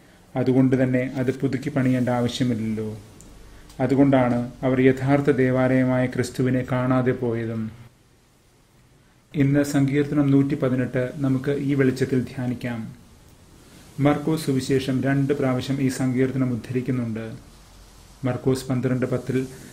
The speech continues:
സങ്കീർത്തനം നൂറ്റിപ്പതിനെട്ട് ഇരുപത്തിരണ്ട്. പണിക്കാർ ഉപേക്ഷിച്ച് കളഞ്ഞ കല്ല്,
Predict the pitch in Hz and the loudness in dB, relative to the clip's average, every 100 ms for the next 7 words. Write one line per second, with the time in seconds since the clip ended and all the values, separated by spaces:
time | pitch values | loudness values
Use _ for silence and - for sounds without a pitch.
0 | - 139 135 135 139 139 131 131 131 131 | -6 0 4 4 4 2 4 4 2 0
1 | 127 123 117 143 123 123 123 120 110 110 | 0 -2 -4 -4 0 0 -2 -4 -4 -6
2 | 117 - - - - - - - - - | -10 -16 -20 -20 -20 -20 -20 -20 -20 -20
3 | - 135 135 135 143 131 - 127 135 139 | -4 0 2 2 0 0 0 0 0 -2
4 | - 131 131 127 127 113 117 120 | -4 -2 0 0 -2 -2 -4 -6